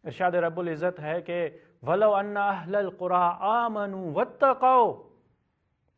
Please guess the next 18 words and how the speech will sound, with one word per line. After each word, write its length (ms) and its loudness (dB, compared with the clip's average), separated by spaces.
لَفَتَحْنَا 720 -8
عَلَيْهِمْ 580 -10
بَرَكَاتٍ"، 680 -6
اگر 260 2
یہ 360 -2
اہل 260 -2
زمین، 640 -4
اگر 240 0
یہ 140 -2
شہروں 340 -4
اور 180 0
دیہاتوں 600 2
والے 300 4
اللہ 480 4
پر 140 0
ایمان 560 2
لے 180 -2
آئیں 320 2